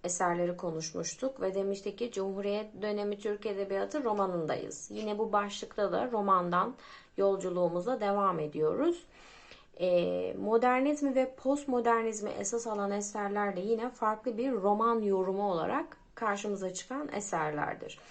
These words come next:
Şimdi öncelikle başlıkları iyi özümsememiz lazım. Modernizm ne? Postmodernizm ne?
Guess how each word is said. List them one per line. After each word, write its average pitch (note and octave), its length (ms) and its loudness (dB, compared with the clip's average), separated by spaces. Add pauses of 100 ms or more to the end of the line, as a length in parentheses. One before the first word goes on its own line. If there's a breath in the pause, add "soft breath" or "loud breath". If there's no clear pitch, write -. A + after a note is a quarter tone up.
(440 loud breath)
Şimdi E4+ 200 2
öncelikle C#4 720 2
başlıkları A#3+ 600 2
iyi A#3 280 0
özümsememiz E3 800 -2
lazım. D#3+ 360 -2
Modernizm G#3+ 760 0
ne? C4 320 0 (180)
Postmodernizm D#3 1040 0
ne? A3 280 -2